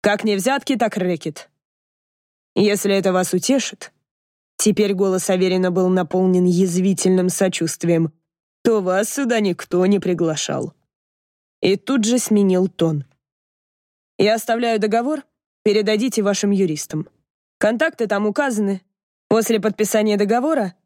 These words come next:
счета будут разблокированы в самое короткое время. Я так понимаю, кофе я сегодня не дождусь». Он рывком поднялся с кресла.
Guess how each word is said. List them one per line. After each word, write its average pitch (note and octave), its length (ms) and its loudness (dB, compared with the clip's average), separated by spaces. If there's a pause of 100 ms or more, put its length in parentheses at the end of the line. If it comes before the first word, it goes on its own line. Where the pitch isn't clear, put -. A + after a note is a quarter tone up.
(180)
счета B3+ 360 0
будут G#3+ 320 0
разблокированы F#3+ 760 0
в F3 60 -4
самое A#3+ 380 0
короткое F3 520 -2
время. D3+ 360 -4 (720)
Я G#3 200 2
так G#3+ 160 -4
понимаю, G#3 560 0 (420)
кофе A#3 340 2
я A3 140 0
сегодня G3+ 380 0
не G3 120 2
дождусь». F3+ 600 -4 (600)
Он A3 220 2
рывком G#3 360 0
поднялся F#3+ 460 0
с - 80 -6
кресла. C4+ 480 0